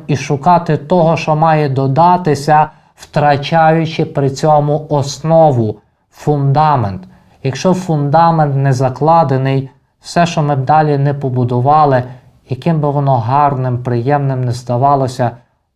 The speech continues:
воно не буде стояти довго. Тому Біблія закликає нам закласти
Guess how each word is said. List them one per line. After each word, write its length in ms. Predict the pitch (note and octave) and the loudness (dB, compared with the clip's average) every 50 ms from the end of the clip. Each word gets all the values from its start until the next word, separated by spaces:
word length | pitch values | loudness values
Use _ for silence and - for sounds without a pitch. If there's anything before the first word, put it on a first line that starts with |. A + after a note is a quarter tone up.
| _ | _
воно 220 | - D#3 F3 F3+ F3 | -4 -2 0 0 0
не 120 | E3 C#3+ | 0 0
буде 280 | B2 B2+ C#3+ C3+ C3 A#2+ | 0 -2 -2 -2 -2 -2
стояти 560 | B2 - - B2+ A#2+ B2+ B2+ B2 B2 B2+ A#2 | -4 -6 -6 -4 -2 -2 -2 -2 -2 -4 -6
довго. 540 | A2 G#2+ A#2 A2+ A2+ G#2+ G2 F#2 G2 F#2 - _ _ _ _ _ _ - | -4 -2 -2 0 0 -2 -4 -6 -10 -12 -14 _ _ _ _ _ _ -8
Тому 220 | A#2+ A#2+ A#2+ A#2 | -4 -4 -2 -2
Біблія 500 | A2+ A2+ D3 D#3 C#3 C#3+ C#3 C#3 C#3 C3 | -2 0 0 0 0 0 0 0 0 0
закликає 760 | A2+ A2+ B2+ B2+ B2+ C#3 C3+ C3+ C3+ - D#3+ D#3 D3+ C#3+ C3+ | -2 -2 -4 -4 -2 -4 -4 -4 -2 0 0 2 2 0 0
нам 360 | C3+ C3+ C3+ C3+ C3 B2 - - - _ _ _ _ - | 0 0 0 0 -2 -4 -10 -16 -20 _ _ _ _ -10
закласти 1000 | A#2+ - - B2+ A2 - - C3+ C#3 C#3+ C#3+ C3+ C#3 - - - B2 A2+ - | -10 -4 -4 -4 -4 -4 -4 0 2 2 2 2 -2 -4 -4 -4 -4 -4 -4